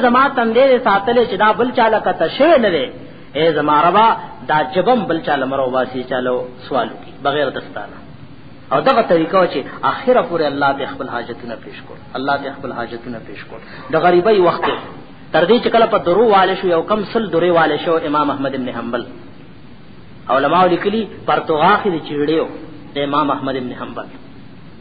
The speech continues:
یعنی د چیړې پرتوغاښ و د حضرت امام احمد ابن حنبل. نو چې کله په درو والے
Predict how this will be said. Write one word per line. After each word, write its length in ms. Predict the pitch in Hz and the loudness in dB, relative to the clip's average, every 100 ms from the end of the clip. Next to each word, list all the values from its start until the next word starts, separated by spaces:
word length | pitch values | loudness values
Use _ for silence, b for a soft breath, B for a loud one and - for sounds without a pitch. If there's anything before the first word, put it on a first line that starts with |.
| - - - | -20 -20 -6
یعنی 160 | 147 165 | 0 2
د 100 | 170 175 | 2 4
چیړې 240 | 180 262 - | 4 4 2
پرتوغاښ 500 | 185 - 143 185 185 | 0 0 2 2 2
و 120 | 202 165 - - | -2 -6 -10 -8
د 20 | 139 | -2
حضرت 260 | 160 160 156 | 0 0 -2
امام 280 | 143 156 156 139 | -2 -2 -4 -6
احمد 240 | - 143 | -6 -4
ابن 160 | 139 127 127 | -4 -6 -8
حنبل. 240 | 113 123 120 B B - | -10 -10 -10 B B -6
نو 60 | |
چې 100 | 135 170 | -2 2
کله 120 | 240 | 4
په 120 | 233 185 | 4 2
درو 180 | 185 220 214 | 4 4 6
والے 200 | 214 247 | 6 4